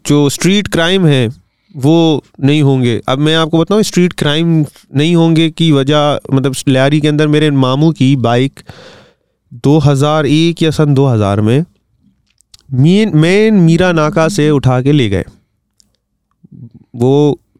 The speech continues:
चोरी कर रहे थे बस के अंदर, और उसके बाद जो है वो नीचे उतरे, उन्होंने माए-, बा-, मामू की वन टू फ़ाइव पे मामू खड़े हुए थे traffic में, उन्होंने मामू को उतारा और ले गए। रात साढ़े आठ बजे, आठ बजे वो bike चोरी हुई होगी,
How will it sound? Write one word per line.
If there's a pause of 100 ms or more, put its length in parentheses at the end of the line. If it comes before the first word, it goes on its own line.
चोरी
कर
रहे
थे (580)
बस
के
अंदर, (1200)
और
उसके
बाद
जो
है
वो
नीचे
उतरे,
उन्होंने
माए-,
बा-,
मामू
की
वन
टू
फ़ाइव
पे
मामू
खड़े
हुए
थे
traffic
में,
उन्होंने
मामू
को
उतारा
और
ले
गए। (1900)
रात
साढ़े
आठ
बजे,
आठ
बजे
वो
bike
चोरी
हुई
होगी,